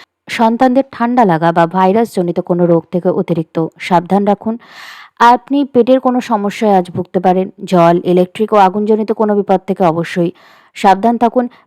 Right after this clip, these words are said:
পিতা বা গুরু বা বসের স্বাস্থ্যের হানি হতে পারে এবং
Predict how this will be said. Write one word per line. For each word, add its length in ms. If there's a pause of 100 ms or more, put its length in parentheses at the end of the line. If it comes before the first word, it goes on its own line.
পিতা 360
বা 160 (140)
গুরু 220 (120)
বা 100
বসের 480 (200)
স্বাস্থ্যের 440
হানি 200 (220)
হতে 200
পারে 200
এবং 140